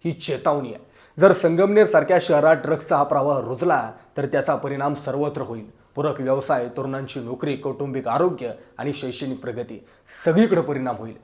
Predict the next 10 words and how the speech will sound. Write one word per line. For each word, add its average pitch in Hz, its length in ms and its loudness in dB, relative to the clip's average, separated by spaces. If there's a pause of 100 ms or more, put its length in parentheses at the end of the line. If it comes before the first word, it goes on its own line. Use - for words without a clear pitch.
(240)
आणि 151 200 2
ज्यांना 156 420 2
याला 160 240 6
पायू 156 400 4
पांघरून 147 480 4
दिलं, 131 260 2 (260)
म्हणजे 139 340 0
समोरील 151 440 0
प्रभावशाली 147 600 0
लोकांनी, 135 560 0